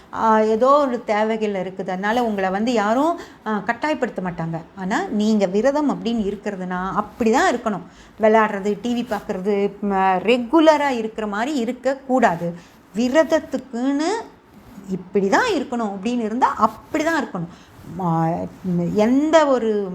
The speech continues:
ம, பொழுதுபோக்கு அப்படிங்கிற விஷயத்துல விரத நேரத்துல எடுக்கவே முடியாது. ஓகேங்களா? அதே மாதிரி என்ன வேணா சாப்பிட்றதுங்கிறது முதல்ல எடுக்கக்கூடாது. மூணு நேரம் சாப்பிடுங்க. அந்த மூணு நேரத்துலையும்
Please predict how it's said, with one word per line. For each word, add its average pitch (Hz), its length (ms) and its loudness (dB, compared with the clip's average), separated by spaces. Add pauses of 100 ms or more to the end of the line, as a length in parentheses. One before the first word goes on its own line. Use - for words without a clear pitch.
ம, 175 340 -8
பொழுதுபோக்கு 254 720 0
அப்படிங்கிற 190 440 -4
விஷயத்துல 190 360 -6 (360)
விரத 220 360 4
நேரத்துல 196 580 0
எடுக்கவே 190 640 0 (380)
முடியாது. 214 420 -2 (600)
ஓகேங்களா? 202 580 2 (180)
அதே 233 220 2
மாதிரி 214 320 0
என்ன 254 380 2
வேணா 277 240 2 (100)
சாப்பிட்றதுங்கிறது 202 760 -2 (100)
முதல்ல 226 280 2
எடுக்கக்கூடாது. 220 500 0
மூணு 233 240 2
நேரம் 339 240 4
சாப்பிடுங்க. 202 460 -2 (440)
அந்த 175 240 -4
மூணு 311 360 2
நேரத்துலையும் 220 600 0